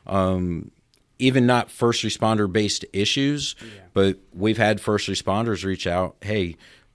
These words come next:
Speaker 1: my daughter is struggling with anxiety. Can you guys get her help?" Sure, absolutely. You know, and so we give 'em the referrals, and we, we give 'em names and numbers to, to mental health professionals that we know might be able to help 'em.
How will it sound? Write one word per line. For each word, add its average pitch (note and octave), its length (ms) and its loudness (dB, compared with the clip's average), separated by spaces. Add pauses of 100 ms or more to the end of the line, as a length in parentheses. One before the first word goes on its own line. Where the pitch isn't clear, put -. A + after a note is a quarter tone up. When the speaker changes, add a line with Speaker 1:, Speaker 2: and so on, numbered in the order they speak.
(180)
Speaker 1:
my G2 160 2
daughter F#2+ 420 4
is E2+ 100 -2
struggling G2 440 0
with E2 140 -4
anxiety. E2 840 -4 (360)
Can F#2 180 -2
you F#2 140 0
guys F2 300 -2
get E2+ 160 -4
her D2+ 120 -8
help?" F#2 460 -8 (760)
Sure, B2+ 420 -2
absolutely. G2 840 -8 (320)
You D#2+ 80 -10
know, E2 160 -8
and F2+ 140 -6
so G#2 160 0
we G#2+ 140 0
give G#2 200 2
'em A2 120 2
the A2+ 80 2
referrals, A2+ 840 -4
and F2 240 -4
we, E2+ 260 -2 (400)
we F2 120 -6
give F2 180 -2
'em F2+ 200 0
names F2 400 -2
and F#2 140 -4
numbers F2 500 -4
to, F2 320 -6
to - 140 -10
mental F2+ 300 -4
health F2 200 -4
professionals F2 640 -8
that D#2+ 120 -8
we F2 100 -6
know E2+ 200 -4
might E2 200 -8
be E2+ 120 -12
able E2+ 160 -8
to D#2+ 100 -6
help E2 260 -6
'em. C3+ 160 -8